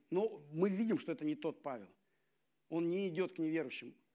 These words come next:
А это его призвание. Иисус его для этого призвал по дороге в Дамаск, когда он его сбил с лошади и сказал, «Ты теперь мой, ты будешь проповедовать неверующим».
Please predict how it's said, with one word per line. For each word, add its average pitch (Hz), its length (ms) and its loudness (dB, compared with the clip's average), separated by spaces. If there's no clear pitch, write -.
А 160 180 -2
это 214 160 0
его 208 160 2
призвание. 196 500 0
Иисус 233 260 0
его 190 140 -2
для 190 200 0
этого 226 280 0
призвал 170 540 0
по 190 80 2
дороге 190 280 4
в 156 60 0
Дамаск, 202 460 2
когда 160 200 0
он 160 100 4
его 156 180 2
сбил 147 420 0
с - 140 -8
лошади 156 380 -2
и 120 60 -10
сказал, 156 320 -8
«Ты 170 140 -6
теперь 165 260 -4
мой, 180 320 -4
ты 131 80 -6
будешь 170 420 -4
проповедовать 147 580 -4
неверующим». 123 560 -4